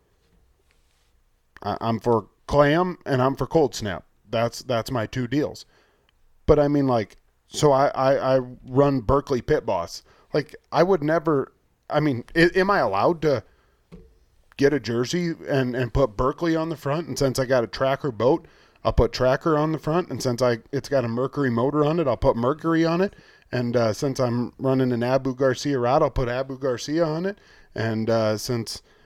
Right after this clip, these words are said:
I use the, uh, the Chatterbait, I'll put Z-Man on there.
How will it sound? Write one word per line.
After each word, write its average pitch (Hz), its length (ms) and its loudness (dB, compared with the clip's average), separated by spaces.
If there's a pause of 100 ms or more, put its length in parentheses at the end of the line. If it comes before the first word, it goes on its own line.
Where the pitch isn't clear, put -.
(120)
I 104 360 0
use 117 520 -2
the, 117 280 -2
uh, 110 220 0
the 110 140 -6
Chatterbait, 156 580 0
I'll 113 100 2
put 113 280 -4
Z-Man 165 480 -2
on 170 180 -4
there. 190 240 -4